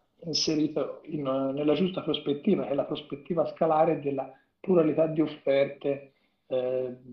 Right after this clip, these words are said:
da costruire, che evidentemente sono, sono, è, è tutto in divenire, no? Perché noi siamo ancora con lo schema,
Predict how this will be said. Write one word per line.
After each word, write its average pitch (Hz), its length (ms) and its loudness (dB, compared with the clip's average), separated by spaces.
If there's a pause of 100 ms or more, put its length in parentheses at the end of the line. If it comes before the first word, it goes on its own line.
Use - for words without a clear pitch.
(280)
da 151 260 2
costruire, 151 760 2
che - 120 -10
evidentemente 127 800 -6
sono, 131 500 -4 (440)
sono, 135 300 -6
è, 139 300 -6
è - 180 -8
tutto - 300 -8
in 156 120 -8
divenire, 143 480 -2
no? 147 200 -2
Perché 135 260 -6
noi 151 280 0 (720)
siamo 131 240 4
ancora 143 480 4
con 143 200 0
lo 139 100 2
schema, 151 840 2